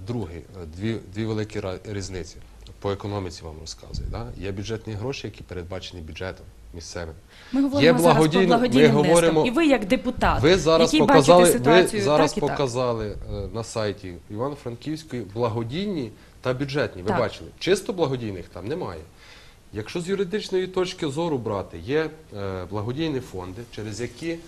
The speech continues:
Speaker 1: можуть йти благодійні внески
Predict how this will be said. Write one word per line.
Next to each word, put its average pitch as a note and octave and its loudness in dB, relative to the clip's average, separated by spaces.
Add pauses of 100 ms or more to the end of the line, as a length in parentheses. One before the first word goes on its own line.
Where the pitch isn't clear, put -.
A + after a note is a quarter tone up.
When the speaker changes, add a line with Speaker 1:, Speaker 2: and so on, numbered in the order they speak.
(260)
Speaker 1:
можуть B2 -6 (120)
йти C3 0 (460)
благодійні C3+ 0
внески A#2 -4